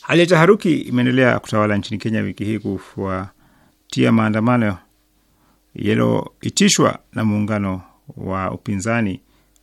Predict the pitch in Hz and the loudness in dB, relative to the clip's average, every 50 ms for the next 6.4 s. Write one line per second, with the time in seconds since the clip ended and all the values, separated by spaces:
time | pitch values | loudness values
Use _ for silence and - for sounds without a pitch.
0 | _ - - 131 113 - - 98 95 98 104 113 117 113 107 107 104 101 104 101 | _ -20 -12 -8 -6 -6 -4 -4 -4 -2 0 0 0 0 0 -2 -2 -2 -4 -2
1 | 98 101 101 101 101 98 - - - 127 120 110 110 120 120 - _ _ _ _ | -2 -2 -2 -2 -2 -4 -6 -4 -2 -2 0 0 -2 -2 -6 -10 _ _ _ _
2 | _ _ _ _ _ _ _ _ - - 120 123 135 143 147 147 151 180 175 165 | _ _ _ _ _ _ _ _ -6 0 2 2 4 4 4 4 6 6 6 6
3 | 151 - - - 139 135 135 139 135 135 151 151 139 135 135 131 131 - - - | 6 4 2 -2 0 2 2 2 4 4 4 4 4 4 4 2 2 0 -4 -10
4 | _ _ - - 117 113 110 117 123 127 127 123 - - - 123 120 117 113 120 | _ _ -8 -2 2 4 6 6 6 6 4 2 0 -4 -4 -2 -2 0 0 0
5 | 127 120 117 113 117 - - 127 117 110 107 110 110 113 110 107 104 104 101 - | 0 0 0 -2 -4 -6 -6 -4 -4 -2 -2 -2 -2 0 0 -2 -2 -4 -4 -4
6 | - 101 101 107 107 101 98 95 | -6 -6 -4 -4 -4 -4 -4 -8